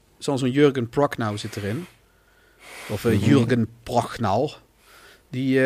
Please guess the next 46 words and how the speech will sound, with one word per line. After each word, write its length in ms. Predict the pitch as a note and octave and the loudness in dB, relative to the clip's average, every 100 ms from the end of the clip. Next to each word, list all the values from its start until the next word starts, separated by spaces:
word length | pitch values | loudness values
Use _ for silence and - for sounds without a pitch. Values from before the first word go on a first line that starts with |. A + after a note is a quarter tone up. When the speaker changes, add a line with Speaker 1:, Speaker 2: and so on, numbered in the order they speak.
| C3 | 4
Speaker 1:
eh, 480 | C3 C3+ C3 F#2 D2+ - - C3 _ _ _ _ | 4 0 -2 -6 -10 -18 -20 -20 _ _ _ _
die 160 | - F3 | -8 -4
speelt 280 | - F#3+ - | 0 -2 -2
prima. 340 | G#3+ G#3 F2+ _ _ _ _ - | -6 -6 -8 _ _ _ _ -4
En 160 | D3+ | -2
die, 240 | E3 F3+ - _ _ _ - - | -2 -4 -8 _ _ _ -20 -12
die 120 | C#3 E3 | 2 2
heeft 140 | F3+ | 2
ook 100 | E3 | -2
een 80 | E3 | -2
charisma 640 | D3+ C3+ F#3+ - E3 B2 | -2 -2 -2 -2 -4 -4
en 100 | - | -6
die 120 | C3+ C#3 | -8 -4
komt 180 | E3 D3+ | -4 -4
nog 100 | C#3 | -4
serieus 480 | E3 C#3+ D3+ D#3 - | -4 0 0 0 -2
over 320 | G3+ C#3+ C#3 | -4 -4 -6
in 80 | C#3 | -4
deze 220 | C3+ A#2+ | -4 -4
film 280 | C#3+ C3 C3+ | -6 -6 -4
ook. 220 | C#3 - - - | -6 -8 -20 -12
Wat 180 | - C3+ | -6 -4
echt 260 | D3+ D3+ - | -4 -6 -8
een 120 | C3+ _ _ | -12 _ _
topprestatie 840 | - A3+ - C3+ - B2 A2 - A#2+ | -6 -6 -4 -6 -2 -2 -4 -6 -8
is 100 | - | -8
van 140 | A#2+ | -6
je 100 | A#2 | -2
welste 360 | B2+ A2+ - - | -2 -2 -4 -8
om 220 | A#2+ A#2+ | -8 -8
serieus 560 | - B2 B2 C3+ B2 - | -6 -4 -2 -2 -2 -4
over 200 | D3 B2 | -4 -4
te 60 | |
komen 280 | A#2 A2+ A2 | -6 -4 -4
in 60 | A2 | -4
deze 220 | A2 - | -6 -6
film. 280 | C3 F#2+ - - - - - | -8 -8 -12 -20 -20 -18 -4
Hoewel 240 | C3 C#3+ | 4 4
die 100 | D3 | 4
een 60 | C#3+ | 0
niet 200 | D3+ - | -2 -2
al 120 | D3 | -2
te 80 | - | -2
serieus 380 | - C3 B2 - | -2 -2 -2 -2
karakter 340 | C#3+ F3 A2+ | -4 -4 -8
speelt, 420 | - A2 A#2 - | -8 -6 -6 -10